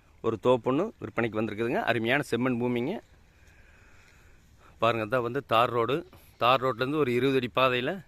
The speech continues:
இந்த பூமி அமைஞ்சிருக்குதுங்க. அளவு வயசு மரம்ங்க. நல்ல காப்பு இருக்குது. இந்த பூமி எங்க அமைஞ்சிருக்குதுன்னு பார்த்தீங்கன்னா, பூளவாடி ஏரியாவுல இந்த பூமி அமைஞ்சிருக்குதுங்க. உடும்பட்டு திருப்பூர் நெடுஞ்சாலையிலேருந்து கரெக்டா ஒரு மூணு கிலோமீட்டருங்க.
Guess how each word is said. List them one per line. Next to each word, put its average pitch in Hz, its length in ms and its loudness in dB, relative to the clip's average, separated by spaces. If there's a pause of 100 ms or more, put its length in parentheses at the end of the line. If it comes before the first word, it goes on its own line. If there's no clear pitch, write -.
இந்த 113 160 -6
பூமி 123 320 -2
அமைஞ்சிருக்குதுங்க. 117 640 -2 (300)
அளவு 120 320 0
வயசு 113 260 -2
மரம்ங்க. 113 460 -6
நல்ல 110 300 -12
காப்பு - 340 -12
இருக்குது. 113 320 -16 (4000)
இந்த 120 160 -6
பூமி 135 220 2
எங்க 135 260 4
அமைஞ்சிருக்குதுன்னு 127 420 -2
பார்த்தீங்கன்னா, 139 320 -4
பூளவாடி 127 400 4
ஏரியாவுல 120 320 2
இந்த 131 120 -4
பூமி 113 260 -4
அமைஞ்சிருக்குதுங்க. 107 400 -4
உடும்பட்டு 127 440 -2
திருப்பூர் 117 340 -6
நெடுஞ்சாலையிலேருந்து 113 760 -4
கரெக்டா 104 240 -4
ஒரு 123 120 0
மூணு 113 240 -4
கிலோமீட்டருங்க. 110 640 -4